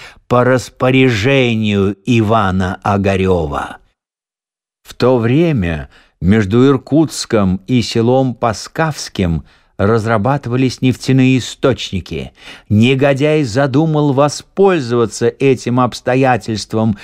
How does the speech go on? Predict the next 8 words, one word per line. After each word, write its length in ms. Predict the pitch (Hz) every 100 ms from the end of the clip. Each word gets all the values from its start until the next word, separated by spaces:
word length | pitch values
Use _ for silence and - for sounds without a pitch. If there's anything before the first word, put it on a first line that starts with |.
| -
чтобы 420 | - - 143 139 143
спалить 1040 | - - 151 160 165 180 170 107 - -
Иркутск, 840 | 135 123 117 - 120 101 - - - - -
завладеть 580 | 107 139 156 156 160 143
одним 300 | 135 147 147
из 120 | 113
громадных 800 | 107 143 151 156 131 139 131 -
резервуаров, 880 | 135 127 147 147 160 160 156 151